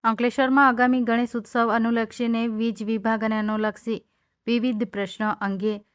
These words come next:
શ્રી ગણપતિ ચેરિટેબલ ટ્રસ્ટના માધ્યમથી આગેવાનો દ્વારા ગત સપ્તાહે રજૂઆત કરવા માટે ડી જી વી સી એલ કચેરી અંકલેશ્વર પહોંચ્યા હતા, જ્યાં નયા ઇજનેર પી એસ તોમર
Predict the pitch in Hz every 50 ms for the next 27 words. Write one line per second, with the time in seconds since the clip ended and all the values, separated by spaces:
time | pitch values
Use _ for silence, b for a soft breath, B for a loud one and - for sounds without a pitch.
0 | b b b _ - - 190 214 208 180 202 202 196 190 - 208 185 214 208 190
1 | 202 196 185 202 190 202 202 185 202 202 202 185 - 190 202 196 - _ 208 202
2 | 208 208 214 208 196 196 190 180 170 214 233 233 233 214 - 202 202 214 220 _
3 | _ _ _ _ _ _ _ - - 214 208 190 226 208 208 202 202 202 196 190
4 | 190 196 190 196 202 196 190 180 196 214 214 208 - - - 208 190 190 _ -
5 | 208 208 196 190 185 185 180 165 - - 190 190 196 202 202 _ 220 - - 196
6 | 185 180 175 196 196 202 220 220 208 214 202 208 208 _ _ _ _ _ _ _
7 | - 202 233 214 214 247 233 220 185 - - 196 196 196 202 202 190 185 - 190
8 | 185 - 196 190 196 196 190 185 180 196 202 214 208 - 220 220 220 - 196 185
9 | 165 - - 180 175 170 175 - 170 - _ _ _ _ _ _ _ _ 190 175
10 | - 220 214 185 - _ _ _ _ _ _ _ _ - 220 220 220 214 208 202
11 | 185 196 180 - 208 208 208 208 208 208 196 208 - _ _ _ _ _ _ _
12 | _ _ - 220 220 220 220 220 226 - - - - _ _ _ _ _ _ _
13 | _ 214 202 196 202 202 202 208 208